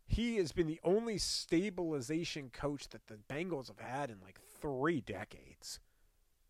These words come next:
He knows how to do it. He knows how to make a team competitive immediately.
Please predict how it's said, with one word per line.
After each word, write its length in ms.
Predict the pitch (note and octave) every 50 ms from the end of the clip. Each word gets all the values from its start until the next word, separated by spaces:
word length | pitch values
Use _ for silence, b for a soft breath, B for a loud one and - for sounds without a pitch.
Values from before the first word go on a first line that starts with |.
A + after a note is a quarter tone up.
| _ _ _ _ _ _ _ _ _ _ _ _ _ _ _ _ _ _ _ _ _
He 200 | - - D#3+ D#3+
knows 280 | D#3 D#3+ F3 G#3 G#3+
how 100 | - G#3
to 100 | F3 C#3
do 320 | B2 A#2 - - C3 B2+ B2+
it. 180 | A#2+ B2 - - -
He 140 | - C3+
knows 220 | B2+ C#3 D3 D#3+ C#3+
how 100 | D#3+ D3+
to 80 | C3+
make 240 | C3 C3+ C#3 C#3+ -
a 40 | C#3+
team 300 | - - - C#3 C3+ B2+
competitive 500 | - C3 A2+ - A#2 A#2 A#2 A#2 A#2 A2
immediately. 680 | G#2+ G2+ G2+ G#2 G#2+ G#2+ G#2+ F#2+ F2 G#2 G#2 G2+ G2+